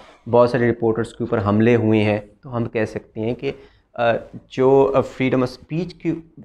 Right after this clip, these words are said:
को नहीं बर्दाश्त कर सकते, काउंटर आर्गुमेंट्स को जो सोसाइटी बर्दाश्त नहीं कर सकती, वो इसका मतलब प्रोग्रेसिव नहीं, रिग्रेसिव सोसाइटी है। तो इसकी मिसालें भी आप दे सकते हो। फिर, अ,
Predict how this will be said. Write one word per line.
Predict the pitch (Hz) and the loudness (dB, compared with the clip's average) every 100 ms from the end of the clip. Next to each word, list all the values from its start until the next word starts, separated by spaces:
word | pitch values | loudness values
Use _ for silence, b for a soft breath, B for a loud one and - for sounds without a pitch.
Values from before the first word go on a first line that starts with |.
| _ _ _ - - | _ _ _ -14 -4
को | 143 | -2
नहीं | 123 110 120 160 | 2 2 4 4
बर्दाश्त | 131 113 113 - | 4 4 2 -2
कर | 113 | -10
सकते, | - 113 - 110 107 b b b | -10 -14 -8 -8 -8 b b b
काउंटर | 131 143 156 | 0 2 4
आर्गुमेंट्स | 143 127 131 123 123 | 4 4 2 0 -2
को | - | -10
जो | 113 | -14
सोसाइटी | - - 113 110 | -12 -4 -2 -2
बर्दाश्त | 113 104 104 104 - | -4 -2 0 0 -4
नहीं | 110 | -8
कर | 104 | -8
सकती, | - - - | -8 -16 -8
वो | 110 | -6
इसका | 104 - | -6 -6
मतलब | 104 - - | -10 -10 -10
प्रोग्रेसिव | - 101 107 110 110 | -6 0 0 0 -2
नहीं, | 107 | -2
रिग्रेसिव | 104 101 110 110 120 | 0 2 0 0 -8
सोसाइटी | 92 - 104 - | -12 -8 -8 -8
है। | 120 - _ _ - | -14 -18 _ _ -12
तो | - 160 | -6 -6
इसकी | - - 139 - 120 | -6 -4 -6 -6 -10
मिसालें | 120 123 131 135 | -2 0 0 2
भी | 139 | 2
आप | 127 | 2
दे | 120 | -2
सकते | 110 131 - 143 | -4 -6 -10 -12
हो। | 160 - b b b b - | -12 -16 b b b b 0
फिर, | 147 147 143 | 4 6 6
अ, | 143 | 8